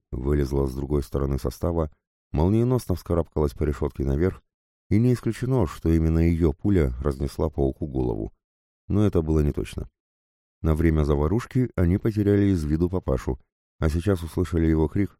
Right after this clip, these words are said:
и увидели, что он уже в начале состава. "Убейте червяка!" — прокричал он им. Сема не сразу понял, какого червяка,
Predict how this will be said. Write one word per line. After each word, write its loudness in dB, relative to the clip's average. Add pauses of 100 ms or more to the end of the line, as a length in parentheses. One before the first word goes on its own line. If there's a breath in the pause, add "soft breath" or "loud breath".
(120)
и -2
увидели, 2
что -2
он 0
уже 0
в -4
начале -2
состава. -8 (600)
"Убейте 4
червяка!" — 2 (320)
прокричал -4
он -4
им. -6 (800)
Сема 4
не 4
сразу 0
понял, 2
какого -2
червяка, -4